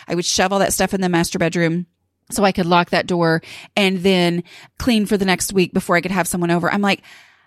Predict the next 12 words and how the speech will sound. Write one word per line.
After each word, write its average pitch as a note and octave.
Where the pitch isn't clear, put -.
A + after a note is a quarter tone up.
if -
I B3
was D#4+
still A#3+
living G#3
that F#3
way, D4
we B3+
could C#4
not A3+
have G#3
enjoyed F3